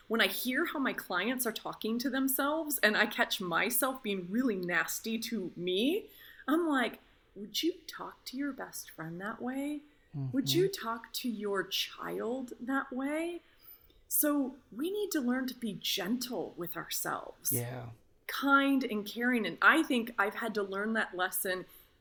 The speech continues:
Speaker 1: even more so as a solopreneur, to be
Speaker 2: Yeah.
Speaker 1: very gentle, to practice what I preach. So sabbatical, you know, a big part of it, not the entire thing. Sabbatical is about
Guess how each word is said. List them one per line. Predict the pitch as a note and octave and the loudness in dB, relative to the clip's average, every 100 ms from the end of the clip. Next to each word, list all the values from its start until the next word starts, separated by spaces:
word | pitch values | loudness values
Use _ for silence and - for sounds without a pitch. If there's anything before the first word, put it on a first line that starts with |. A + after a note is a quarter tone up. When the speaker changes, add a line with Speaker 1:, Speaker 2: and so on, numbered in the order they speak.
| - | 0
Speaker 1:
even | C#4+ D4 C4+ D4 C#4 | 6 6 6 6 8
more | A3+ G#3+ A3 A3 | 8 6 4 2
so | - F#3 E3+ D#3+ D#3+ | 0 2 4 2 2
as | G3+ F#3 | 0 0
a | G3 | 0
solopreneur, | - E3 E3 E3+ - E3+ D#3 A2 - _ - | 0 2 0 -2 -4 -8 -6 -8 -14 _ -8
to | G#3+ | -2
be | A3+ | 0
Speaker 2:
Yeah. | F#3+ E3+ | 0 4
Speaker 1:
very | G#3 G#3+ A#3+ | 6 6 4
gentle, | B3 G3+ F#3 F#3 G3+ F3+ - - | 2 2 0 0 -2 -2 -4 -4
to | B3 | 0
practice | A#3+ - G#3+ A3 - C4+ - | 0 4 4 4 0 0 0
what | G3+ F#3+ | 0 0
I | E3 E3 G#3+ | 0 2 0
preach. | - C4 C#4+ D#4 - | -4 -2 0 0 -2
So | - G3+ F#3 E3+ - - | 0 2 2 0 -4 -12
sabbatical, | - G#3+ G3+ G3+ C4+ C#4+ G3+ F#3+ F#3 F#3 G3+ | -2 0 2 4 2 0 0 2 2 2 0
you | F#3+ | 2
know, | F3 - | 0 0
a | |
big | F3+ A#3+ - - | 2 2 0 -6
part | - F#3+ D4 | 0 0 2
of | F3 E3 | 0 2
it, | G3 A3 | 0 0
not | G3 - | -2 -2
the | F#3 | -4
entire | E3+ F3+ F3 | -2 0 2
thing. | E3+ A3+ G3 | 2 -2 -2
Sabbatical | G3 F#3 A#3+ D4 F3+ | -2 0 0 0 -2
is | |
about | D#3+ F3 F3 | 0 4 4